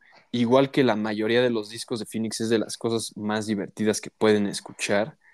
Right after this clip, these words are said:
Este, Phoenix es una banda entretenidísima, súper padre. Y luego, pues, también tuve mi mini adicción, eh,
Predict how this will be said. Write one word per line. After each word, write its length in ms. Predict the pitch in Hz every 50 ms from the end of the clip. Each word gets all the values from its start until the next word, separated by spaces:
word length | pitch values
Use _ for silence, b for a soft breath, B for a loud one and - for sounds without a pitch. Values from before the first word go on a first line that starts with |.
| b b b b b b b b b _ _
Este, 500 | - - 98 90 - - - 92 92 90 85
Phoenix 380 | - - 110 113 110 95 - -
es 120 | 101 -
una 140 | 117 104 95
banda 240 | 98 101 104 104 107
entretenidísima, 1080 | 104 90 95 - - - 92 92 92 90 92 107 117 123 117 - 117 107 107 104 101
súper 300 | 101 - - - - -
padre. 500 | - - 110 110 110 104 101 104 117 - B B B B B B B B B B B B
Y 100 | 139 156
luego, 480 | 190 214 247 247 226 233 240 233 240
pues, 140 | - - -
también 280 | - 220 214 220 226 220
tuve 200 | - 233 226 220
mi 160 | 196 175 151
mini 360 | 147 143 139 135 135 131 131
adicción, 720 | 127 127 123 117 - - - 139 139 143 143 143 143 131 - _ _ _ _ _ _ _ _ -
eh, 720 | 117 113 110 110 104 104 104 101 101 101 101 98 95 95